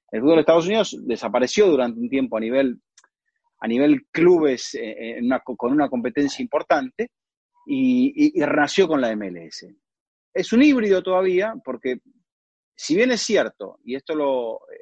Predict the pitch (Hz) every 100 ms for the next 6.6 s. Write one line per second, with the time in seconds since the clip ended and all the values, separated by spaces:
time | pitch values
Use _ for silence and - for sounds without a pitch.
0 | - 117 127 143 147 127 127 135 143 -
1 | - 98 90 95 110 113 113 110 - 160
2 | 156 139 131 139 165 156 123 123 139 151
3 | - 123 127 147 131 117 - 151 131 120
4 | 113 107 101 _ _ _ _ _ _ -
5 | 127 175 202 202 165 160 143 139 - 147
6 | 156 147 170 180 120 92